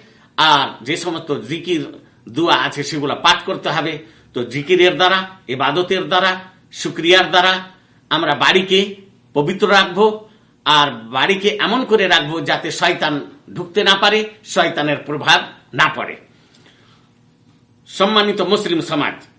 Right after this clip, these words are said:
আমাদের বাড়িতে দেখা যায় অনেক মানুষ নামাজ পড়ে না,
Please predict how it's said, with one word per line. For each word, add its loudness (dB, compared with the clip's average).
আমাদের 4
বাড়িতে 2
দেখা 2
যায় 0
অনেক -2
মানুষ -2
নামাজ 0
পড়ে 0
না, -2